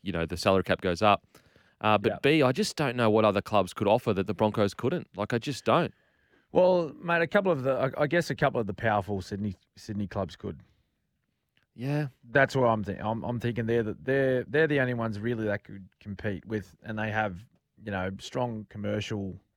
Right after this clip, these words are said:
Speaker 2: um, opportunities away from the footy club that they could, you know, beef up salaries and, and also, you know, maybe some opportunities away from football as well that, uh, you know, we see a lot of, particularly the, the elite players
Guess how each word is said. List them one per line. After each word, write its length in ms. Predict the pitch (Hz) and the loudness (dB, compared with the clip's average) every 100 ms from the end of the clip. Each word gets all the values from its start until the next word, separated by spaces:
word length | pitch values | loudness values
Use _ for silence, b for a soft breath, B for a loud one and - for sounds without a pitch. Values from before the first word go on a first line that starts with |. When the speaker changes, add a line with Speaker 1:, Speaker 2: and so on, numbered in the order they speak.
| _ | _
Speaker 2:
um, 560 | 98 95 98 95 90 85 78 _ _ _ - | -10 -8 -6 -8 -10 -14 -18 _ _ _ -8
opportunities 720 | 107 101 107 98 98 95 - - | -6 -4 -4 -4 -4 -6 -10 -16
away 240 | - 98 104 | -8 -4 -4
from 160 | - 104 | -6 -10
the 60 | |
footy 260 | 95 113 104 | -8 -8 -6
club 300 | - 110 98 | -2 -2 -2
that 160 | 101 | -4
they 120 | 104 104 | -4 -6
could, 180 | 101 92 _ _ | -8 -12 _ _
you 60 | - | -8
know, 60 | 98 | -8
beef 300 | 92 110 101 | -4 -6 -6
up 160 | 98 - | -8 -6
salaries 500 | 120 123 123 120 104 | -2 -2 -2 -4 -6
and, 260 | 95 87 - b b b b b | -8 -8 -14 b b b b b
and 340 | 113 110 101 - | -6 -4 -6 -10
also, 380 | 117 107 110 104 90 | -10 -6 -4 -4 -8
you 80 | 113 | -8
know, 160 | 101 | -6
maybe 380 | 117 110 113 110 | -6 -2 -2 -2
some 180 | 101 110 | -6 -4
opportunities 500 | 104 - 117 110 101 | -4 -4 -8 -8 -6
away 240 | 104 117 | 0 2
from 160 | 147 143 | 2 0
football 400 | - 143 - 127 | -4 -6 -4 -4
as 120 | 113 | -2
well 200 | 123 143 | -2 -2
that, 200 | 127 110 - - | 0 -2 -4 -16
uh, 60 | 87 - | -18 -14
you 60 | 135 | -10
know, 120 | 117 | -8
we 180 | 135 131 | -6 -2
see 160 | 165 | 0
a 60 | 143 | 2
lot 240 | 131 151 | 4 4
of, 220 | 139 98 104 _ _ _ _ - _ | 2 -4 -12 _ _ _ _ -20 _
particularly 400 | 117 165 151 135 | -6 -4 0 0
the, 200 | 113 107 | 0 -4
the 140 | 117 | -4
elite 320 | 117 110 120 | -4 -4 -6
players 580 | - 117 110 104 95 - | -6 -6 -4 -6 -10 -14